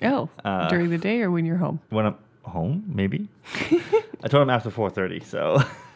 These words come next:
Speaker 2: <laughs> I was, I was intending to be home. Uh,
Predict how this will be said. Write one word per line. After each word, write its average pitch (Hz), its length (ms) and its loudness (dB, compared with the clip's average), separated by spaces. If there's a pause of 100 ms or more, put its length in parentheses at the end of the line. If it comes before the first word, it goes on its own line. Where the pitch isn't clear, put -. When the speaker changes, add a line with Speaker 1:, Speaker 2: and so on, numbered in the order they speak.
Speaker 2:
<laughs> - 0 - (1300)
I 98 120 -6
was, 98 180 0
I 95 120 0
was 98 140 -4
intending 127 500 -2
to 131 60 0
be 131 140 0
home. 151 340 -2 (640)
Uh, 80 320 0